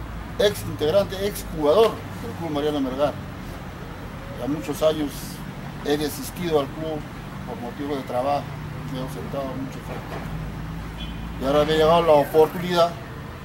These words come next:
de presidir este gran club, que es bien querido por el pueblo joven Mariano Melgar que existe acá en la ciudad de Moquegua. Bueno, ante todo, lo único que yo tengo con esa voluntad grande hacia ustedes, hacia los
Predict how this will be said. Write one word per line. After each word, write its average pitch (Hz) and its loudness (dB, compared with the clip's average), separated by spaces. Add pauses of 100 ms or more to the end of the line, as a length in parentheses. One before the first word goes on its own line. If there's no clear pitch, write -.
(160)
de 120 -6
presidir 123 -2
este 143 -4
gran 139 0
club, 170 -2 (840)
que 143 -2
es 143 -2
bien 170 -2
querido 160 2
por 139 -4
el 127 -4 (140)
pueblo 151 0
joven 147 2
Mariano 143 -2
Melgar 135 -4
que 135 -10
existe 127 -8
acá 127 -8
en 127 -6
la 120 -6
ciudad 117 -6
de 120 -6
Moquegua. - -8 (1700)
Bueno, 165 2
ante 147 0
todo, 202 6
lo 196 2
único 214 0
que 196 -2
yo 214 2 (720)
tengo 190 -4
con 175 -4
esa 196 -2
voluntad 143 2 (180)
grande 170 0 (1080)
hacia 123 -6
ustedes, 151 -2 (840)
hacia 117 -8
los 120 -6